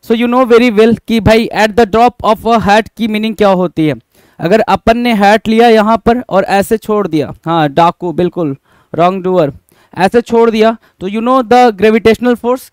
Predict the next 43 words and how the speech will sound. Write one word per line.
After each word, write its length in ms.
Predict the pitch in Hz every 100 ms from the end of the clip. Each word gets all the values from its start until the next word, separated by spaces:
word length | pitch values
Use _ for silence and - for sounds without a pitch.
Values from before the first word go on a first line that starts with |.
| _
कि 80 | 208
कितनी 280 | 220 208 247
तेजी 260 | 233 233
से 100 | 233
वो 140 | 240 226
हैट 340 | 190 220 220
नीचे 260 | 226 226 233
की 60 |
तरफ 280 | 233 233 226
आ 160 | 196 208
जाएगा 300 | 220 220 214
भाई, 160 | 220 - _ _
गिर 180 | 151 202
जाएगा। 240 | 196 220 214
जैसे 240 | 202 220
मैंने 240 | 208 220
ये 260 | 226 196 214 - _ _ -
मार्कर 340 | 196 208 226
लिया, 200 | 233 240
ऐसे 160 | 233 220
ड्रॉप 300 | 185 214 226 -
किया, 160 | 233
तो 120 | 233
बहुत 200 | 175 196
तेजी 240 | - 226 220
से 100 | 233
ये 80 | 226
नीचे 180 | 220
चला 200 | 220 214
जाएगा, 320 | 208 208 196 165 _ _ _ -
राइट? 300 | 214 202 - _ _
तो 80 | 240
वही 160 | 254
चीज़ 220 | 285 269 208
बोल 200 | 202 190
रहा 120 | 180
है 60 |
भाई 120 | 165 170
कि 120 | 196
when 260 | 190 262 208
those 280 | 226 277 - -
thugs 240 | 247 247 -
come 180 | 240 254